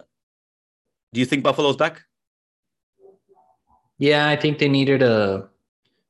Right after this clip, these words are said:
Speaker 2: resounding. I don't think Buffalo ever went away. They did get an ugly loss against Jacksonville, and they have, they have struggled, but not all the games are the ga-, winning games, winning football games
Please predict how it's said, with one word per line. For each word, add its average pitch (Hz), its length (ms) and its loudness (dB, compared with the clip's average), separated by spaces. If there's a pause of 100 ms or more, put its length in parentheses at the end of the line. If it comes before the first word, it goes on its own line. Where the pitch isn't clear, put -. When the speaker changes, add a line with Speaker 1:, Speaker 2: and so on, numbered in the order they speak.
Speaker 2:
resounding. 120 520 0
I 139 100 -2
don't 202 160 0
think 175 220 2
Buffalo 131 560 0 (160)
ever 135 200 2
went 120 200 2
away. 104 500 2
They 104 160 0
did 139 260 0
get 120 140 2
an 107 160 -2
ugly 113 240 0
loss 107 320 0
against 113 240 -2
Jacksonville, 120 840 0 (540)
and 110 500 -4
they 120 120 0
have, 110 300 -4
they 117 120 0
have 110 240 -4
struggled, 123 600 0
but 117 360 0 (560)
not 123 160 2
all 127 200 4
the 139 80 0
games 127 420 2
are 113 400 2
the 123 180 -6
ga-, 123 460 -6
winning 180 420 4
games, 147 380 0
winning 147 240 2
football 131 400 0
games 131 400 0